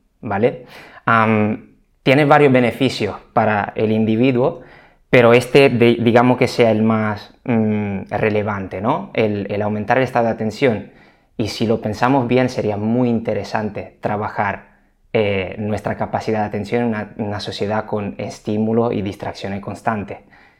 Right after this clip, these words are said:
Sería muy interesante también trabajarlo ya desde bien pequeñitos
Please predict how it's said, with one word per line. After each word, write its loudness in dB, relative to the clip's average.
Sería 0
muy 6
interesante 4
también 0
trabajarlo 0
ya 2
desde 2
bien 2
pequeñitos -2